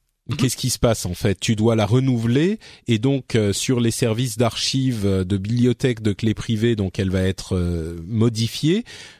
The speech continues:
Speaker 2: mais
Speaker 1: Mhm.
Speaker 2: ça sera uniquement pour les nouveaux mails qui te seront envoyés. Tous les anciens resteront avec l'ancienne clé privée et tu pourras peut-être plus les lire parce que t'as perdu ton ancienne clé privée, n'est-ce pas ?
Speaker 1: Tout à fait. Donc, alors,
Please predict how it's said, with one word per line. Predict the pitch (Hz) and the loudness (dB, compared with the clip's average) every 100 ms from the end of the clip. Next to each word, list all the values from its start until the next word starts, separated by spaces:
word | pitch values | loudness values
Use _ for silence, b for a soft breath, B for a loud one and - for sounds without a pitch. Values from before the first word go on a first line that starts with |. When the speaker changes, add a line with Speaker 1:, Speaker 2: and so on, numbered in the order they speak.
| B | B
Speaker 2:
mais | 110 113 110 | 2 2 2
Speaker 1:
Mhm. | 107 104 | 2 0
Speaker 2:
ça | - - 117 | -2 -2 -2
sera | - 123 120 | 0 0 2
uniquement | 139 123 117 147 | 0 0 0 -2
pour | 170 131 | 0 2
les | 107 101 | 2 4
nouveaux | 131 131 135 | 2 2 2
mails | 135 139 160 147 | 2 2 0 -2
qui | - | -6
te | 107 | -4
seront | 120 101 101 | -2 0 0
envoyés. | 101 135 113 | 0 0 0
Tous | 90 110 | -2 0
les | 104 | 0
anciens | 98 90 - 135 | 0 -2 -2 -2
resteront | 110 - 101 113 | -2 -2 -2 0
avec | 104 92 | -2 -2
l'ancienne | 104 98 110 104 | -4 -2 -4 -2
clé | - | -4
privée | 92 98 104 165 B B B | -4 -2 -2 -2 B B B
et | |
tu | 104 | -4
pourras | 104 110 104 | 0 0 2
peut-être | - 117 120 | 0 0 -2
plus | - 156 190 | -2 0 2
les | 160 123 | 4 2
lire | 156 226 147 87 | 2 2 0 -2
parce | 101 - | -4 -2
que | 113 | -2
t'as | 104 | -2
perdu | - 101 123 165 | 0 -2 -2 -2
ton | 120 | -2
ancienne | 98 - 110 | -2 -2 -4
clé | 107 104 | -2 -6
privée, | - 113 92 | -4 -2 -2
n'est-ce | 82 80 | -2 -4
pas ? | 110 135 _ _ _ _ - | -4 -4 _ _ _ _ -4
Speaker 1:
Tout | 277 | 0
à | 294 | 0
fait. | - 147 - | -2 -6 -6
Donc, | 156 156 - | -8 -6 -4
alors, | 165 160 120 - | -2 -2 -4 -10